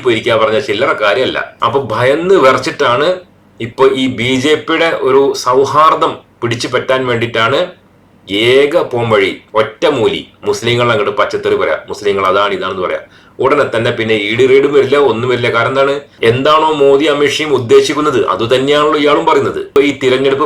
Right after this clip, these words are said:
പ്രചരണത്തില് ഉടനീളം മോദി പറഞ്ഞത് വർഗീയതയായിരുന്നല്ലോ. അപ്പൊ അതേപോലത്തെ വർഗീയതയാണ് ഇയാളും പറയുന്നത്. അപ്പൊ എന്തായി? ഇവർ രണ്ടുപേരും ഭായി ഭായിയായി. അപ്പൊ പിന്നെ ഇ ഡി റെയ്ഡ് ഉണ്ടാവില്ല, സി ബി ഐ റെയ്ഡ് ഉണ്ടാവില്ല, ആരും ഉണ്ടാവില്ല. സമാധാനത്തിൽ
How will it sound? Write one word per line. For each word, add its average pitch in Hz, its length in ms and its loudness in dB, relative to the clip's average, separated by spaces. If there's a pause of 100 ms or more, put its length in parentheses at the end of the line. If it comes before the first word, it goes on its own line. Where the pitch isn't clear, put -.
പ്രചരണത്തില് 127 580 2 (400)
ഉടനീളം 131 800 2
മോദി 127 220 0 (100)
പറഞ്ഞത് 135 340 2
വർഗീയതയായിരുന്നല്ലോ. 135 720 2 (300)
അപ്പൊ 92 180 -2
അതേപോലത്തെ 135 520 2
വർഗീയതയാണ് 139 460 2
ഇയാളും 139 280 2
പറയുന്നത്. 92 300 0 (220)
അപ്പൊ 110 200 -2
എന്തായി? 135 340 2
ഇവർ 120 200 0
രണ്ടുപേരും 127 440 0
ഭായി 101 260 0 (100)
ഭായിയായി. 85 420 -4
അപ്പൊ 127 160 -4
പിന്നെ 139 160 2 (120)
ഇ 120 120 0
ഡി 143 140 0
റെയ്ഡ് 120 220 0
ഉണ്ടാവില്ല, 113 300 0 (400)
സി 113 120 -4 (100)
ബി 131 100 2
ഐ - 80 6
റെയ്ഡ് 143 200 2
ഉണ്ടാവില്ല, 113 320 2 (280)
ആരും 135 220 0
ഉണ്ടാവില്ല. 113 320 0 (160)
സമാധാനത്തിൽ 113 540 -2